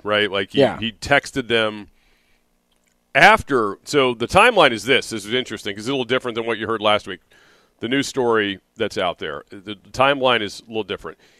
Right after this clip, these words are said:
Speaker 1: He was actually putting it out on social media through one of these N F L insiders that he's pulling his name out before he actually told them, "Hey, I'm pulling my name out." They got a text when they were in flight, finally, that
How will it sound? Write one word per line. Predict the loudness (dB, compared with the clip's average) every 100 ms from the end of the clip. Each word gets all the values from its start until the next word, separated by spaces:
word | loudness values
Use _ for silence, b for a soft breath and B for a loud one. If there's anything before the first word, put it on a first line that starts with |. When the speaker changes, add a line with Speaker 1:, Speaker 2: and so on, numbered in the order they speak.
| _
Speaker 1:
He | -4 -4
was | 0 4 4 2 -6 -12 _ _ _ _ _ _ _ _ -2
actually | 0 0 -4
putting | 0 2 4
it | 4
out | 6 6 4
on | 0 -4
social | -4 -4 -4 -6
media | -4 0 -2
through | -2 -4 -4 -4 -10 -8
one | -6
of | -6
these | -4
N | -2
F | -2 -2
L | -4
insiders | -2 0 0 -2
that | -10
he's | -4
pulling | -2 -2
his | -4
name | -6 -6
out | -10 _
before | -10 0 2
he | 4
actually | 2 -2
told | -4 0
them, | 0 0 _ _
"Hey, | 2
I'm | 4
pulling | 4 2
my | 2
name | 0 0
out." | -6 -10 _ _ _ _ _ _
They | 4 6
got | 8 6
a |
text | 4 4 4 2 -8
when | -4 -2
they | 0
were | 0
in | -2 -6
flight, | 0 4 6 4 -2 _ _ _ _ _ _
finally, | 2 2 2 -2 -2
that | -4